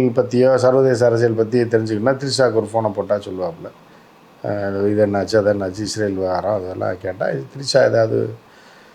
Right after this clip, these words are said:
YouTube-ல பார்த்து சொல்லுவாப்புல. அதுக்கப்புறம் அப்படியே சில, அஹ்,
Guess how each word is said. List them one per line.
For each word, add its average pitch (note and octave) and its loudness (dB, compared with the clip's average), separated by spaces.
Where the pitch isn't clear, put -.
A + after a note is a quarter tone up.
YouTube-ல A2 2
பார்த்து G2 -2
சொல்லுவாப்புல. F2 -4
அதுக்கப்புறம் B2 4
அப்படியே A#2 4
சில, G#2+ 2
அஹ், G2 -6